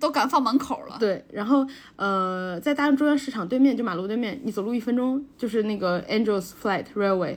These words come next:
Speaker 1: 嗯。
Speaker 2: 它就是在一个大斜坡上，然后那个飞，
Speaker 1: 嗯。
Speaker 2: 那个火车，
Speaker 1: 嗯。
Speaker 2: 就一小节儿，你就投币一美金就能坐，就给你坐上去，
Speaker 1: 嗯。
Speaker 2: 坐下来这样，然后拍张照走了。
Speaker 1: 嗯。没坐。
Speaker 2: <laughs> 没坐。<laughs> 拍，坐，坐那干啥？然后后来我去了 The Last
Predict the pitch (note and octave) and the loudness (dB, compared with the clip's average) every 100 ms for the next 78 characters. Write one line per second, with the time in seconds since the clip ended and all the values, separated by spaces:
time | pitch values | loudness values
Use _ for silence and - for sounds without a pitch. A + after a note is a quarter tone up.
0 | - C4 B3 A#3 C#4 D4+ C#4+ C#4 C#4 C#4 | -4 2 2 2 2 4 4 4 4 4
1 | - G#3+ - - - G3+ G3+ F3+ - A#3+ | -2 -8 -6 -8 -6 -6 -4 -4 -2 4
2 | A#3+ A3+ F#3+ A3 - G#3+ F3+ - - F3+ | 6 6 2 -2 -4 -6 -4 -6 -2 -2
3 | - A3 C4 C4+ B3 A#3+ A#3+ - - - | 0 0 -2 0 2 2 -2 -10 -20 -4
4 | D4 D4 A#3 F3+ F3+ F#3+ G3+ A3 G#3 B3 | 4 6 6 2 4 6 4 2 0 -2
5 | - G#3 A3+ B3 A3 B3+ F3+ G3+ A3 G3+ | 0 2 4 4 4 2 2 0 0 0
6 | F3+ F#3+ E3+ - - A#3 A3 E3+ G3 G#3 | -2 -2 -4 -4 -4 0 2 2 2 2
7 | F3+ E3 E3+ F3 F3+ C#3+ - - G#1+ - | 0 0 -2 -2 -2 -2 -4 -8 -4 -2
8 | A#3 G#3+ G#3 G3 G3+ G3 F#3 - C#2 - | 0 0 0 0 -2 -2 -4 -10 -10 -16
9 | - - - C#4 A#3+ A#3 C4 A#3+ - - | -20 -20 -8 -2 2 8 10 8 6 -2
10 | - A#3+ C#4+ C#4+ - - C5+ - C#4+ C#4 | 6 8 8 6 0 6 8 10 8 8
11 | - - C4+ - - - D#4+ - G#3+ - | -2 0 0 0 -8 2 2 2 -6 2
12 | D4+ C#4 D4 B3+ B3 G3+ - A#2 A3 B3 | 4 6 8 8 6 2 -2 -4 -4 0
13 | B3+ B3 G#3 F3+ A3+ G#3 G3 F#3+ | 2 4 2 2 0 2 2 0